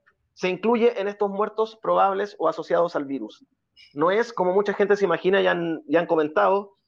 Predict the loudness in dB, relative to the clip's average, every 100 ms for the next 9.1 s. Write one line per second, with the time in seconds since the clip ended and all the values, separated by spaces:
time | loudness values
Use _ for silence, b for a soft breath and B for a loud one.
0 | _ _ -4 2 4 2 2 4 6 4
1 | 2 2 2 4 2 2 -6 -4 0 0
2 | 0 -2 0 2 2 2 -2 -4 -4 -2
3 | -2 -2 -4 -2 -2 0 -2 -2 -2 -2
4 | -2 -4 -2 0 0 -2 -4 -2 -2 0
5 | 0 0 -2 -2 -4 -2 -2 -6 _ _
6 | _ -2 0 0 0 0 -2 -4 -6 -4
7 | -2 -2 -4 -4 -2 -2 -2 -6 -4 -2
8 | 0 0 0 0 2 2 -2 -6 -6 -6
9 | -8